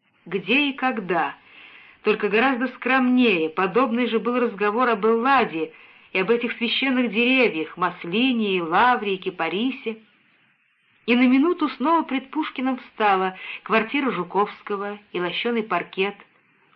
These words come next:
отцветы свечей на клавесине, дыхание многочисленных книг, и эта пузатая кадочка, а в ней молоденький кипарис, и рядом Елена, такая же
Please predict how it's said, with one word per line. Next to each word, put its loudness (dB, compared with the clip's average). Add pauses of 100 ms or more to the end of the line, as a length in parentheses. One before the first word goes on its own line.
отцветы -4
свечей -2
на -6
клавесине, -8 (600)
дыхание 0
многочисленных -4
книг, -4 (420)
и -2
эта 0
пузатая -2
кадочка, -4 (440)
а -2
в -6
ней 2
молоденький 2
кипарис, -6 (680)
и 2
рядом 2
Елена, -4 (460)
такая -2
же -4